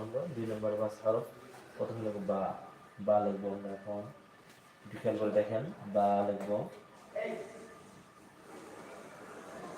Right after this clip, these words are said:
বা, আচ্ছা, এই যে আমরা বা লিখলাম না, বাটা হচ্ছে একটা, আপনি যদি বা লিখতে পারেন, বা, বা লিখতে পারলে বা, তারপর তা,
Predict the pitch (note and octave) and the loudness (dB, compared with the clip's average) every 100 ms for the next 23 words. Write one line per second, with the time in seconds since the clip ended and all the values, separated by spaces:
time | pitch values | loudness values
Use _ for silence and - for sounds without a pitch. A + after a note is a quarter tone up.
0 | - - - A2+ G#2+ A2 G#2+ F#2 - - | -10 -10 -8 4 12 12 12 10 6 -2
1 | - - - - - - A#2+ B2 A#2+ C#3+ | -12 -16 -20 -20 -8 2 4 8 8 8
2 | C#3+ A#2+ A#2 A#2 B2+ D3 E3 F3 A#2+ A#2+ | 6 6 8 8 6 4 4 6 8 6
3 | C3+ C3+ C3 - E3 E3+ - - - - | 6 6 6 8 6 6 -2 -6 -6 -8
4 | - - A2+ - - A#2 C3 B2+ B2 A#2 | -8 0 2 4 6 6 6 4 10 12
5 | A#2 B2 C3+ B2+ C3 B2+ A2+ A2 A2 G2 | 12 12 8 6 6 6 10 10 8 0
6 | G2+ A2 A#2+ C3 - C3+ C3 B2+ B2+ - | 6 10 10 8 2 4 4 6 4 6
7 | G#2+ A2 A#2+ - - - - - A2 A2+ | 8 10 6 4 -6 -6 -2 6 6 6
8 | - C3 | 12 12